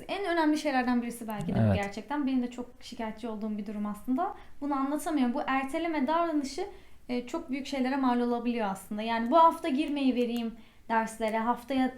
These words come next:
Speaker 1: girerim." falan. Yani, bir hafta ne demek? Yani, bir haftadaki günler boyunca bütün o İngilizce derslerden geri kalarak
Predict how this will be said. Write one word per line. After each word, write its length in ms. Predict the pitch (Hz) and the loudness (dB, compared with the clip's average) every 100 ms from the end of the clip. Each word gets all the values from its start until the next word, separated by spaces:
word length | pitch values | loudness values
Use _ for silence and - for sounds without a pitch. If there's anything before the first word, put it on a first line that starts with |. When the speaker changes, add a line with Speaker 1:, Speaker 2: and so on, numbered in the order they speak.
| 214 | -6
Speaker 1:
girerim." 380 | 220 202 190 190 - | -4 -2 -4 -6 -4
falan. 240 | 208 208 | -4 -2
Yani, 240 | 233 254 311 | 4 4 4
bir 100 | 330 | 4
hafta 360 | 359 370 392 | 4 4 -2
ne 160 | 349 349 | 0 2
demek? 340 | 392 285 233 247 | 2 0 -2 -2
Yani, 200 | 233 240 | -2 2
bir 180 | 381 359 | 2 4
haftadaki 1700 | 320 311 - - 311 359 - - - - - - - - 302 311 285 | 4 2 -2 -2 0 0 -4 -16 -20 -20 -20 -20 -18 0 0 0 0
günler 540 | 254 311 311 339 359 294 - 285 | 4 4 6 4 4 2 -4 -4
boyunca 640 | 294 277 277 254 262 320 269 | -2 0 -2 2 2 2 -2
bütün 280 | 294 - 392 | -6 -4 0
o 140 | 311 | 2
İngilizce 400 | 294 277 277 285 | 2 0 0 2
derslerden 640 | 269 277 269 285 269 277 | 2 0 0 0 2 2
geri 220 | 262 311 359 | 2 0 0
kalarak 540 | 339 370 359 - | 2 4 4 0